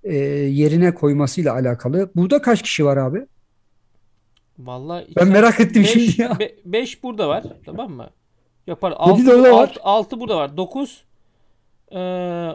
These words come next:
Speaker 2: on, on dört kişi var abi. Muhammed
Speaker 1: Abi bu
Speaker 2: hariç
Speaker 1: on dört
Speaker 2: on üç kişi.
Speaker 1: sayısı, bu on dört sayısı nedense var yani her yerde fark
Speaker 2: Bak, bak,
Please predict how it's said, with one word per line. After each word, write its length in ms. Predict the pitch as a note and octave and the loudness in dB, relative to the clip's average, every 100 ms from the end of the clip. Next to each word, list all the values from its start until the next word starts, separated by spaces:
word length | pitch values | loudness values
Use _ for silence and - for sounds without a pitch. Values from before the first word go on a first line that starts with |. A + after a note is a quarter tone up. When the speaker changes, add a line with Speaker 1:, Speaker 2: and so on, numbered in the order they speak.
| - | -10
Speaker 2:
on, 400 | - A3+ C4+ D#4 _ _ _ _ | -4 -4 -4 -8 _ _ _ _
on 220 | - C4 | -10 -4
dört 140 | A#3 F#3 | -2 -4
kişi 180 | - D#3 | -8 -10
var 100 | B2 | -8
abi. 200 | G#2 _ _ _ _ _ _ _ _ _ _ | -12 _ _ _ _ _ _ _ _ _ _
Muhammed 400 | D#3 F#3+ A3+ A3 | -8 -2 0 2
Speaker 1:
Abi 100 | C#4+ | 4
bu 60 | |
Speaker 2:
hariç 120 | A#3 B3+ | 4 4
Speaker 1:
on 40 | |
dört 60 | D4+ | 4
Speaker 2:
on 40 | |
üç 40 | - | 2
kişi. 60 | |
Speaker 1:
sayısı, 480 | C4+ C#4+ C#4 D4 - _ _ _ _ _ - | 2 2 2 0 -2 _ _ _ _ _ -4
bu 120 | A#3 | 0
on 160 | C4+ | 0
dört 160 | D#4+ C#4+ | 0 -2
sayısı 400 | - C4+ A3+ C4 | 2 2 2 0
nedense 680 | A#3 C#4 D4+ - B3+ C#4 D#3+ | 2 2 0 0 -2 0 2
var 200 | F#3 C#4 | 2 2
yani 320 | D4+ A3+ E3+ | 0 0 -2
her 160 | D#3 D3+ | -2 -2
yerde 440 | D3 C#3 D#3+ A3+ | -4 -4 -8 -10
fark 220 | - D3+ | -8 -6
Speaker 2:
Bak, 100 | |
bak, 40 | F#3 | -4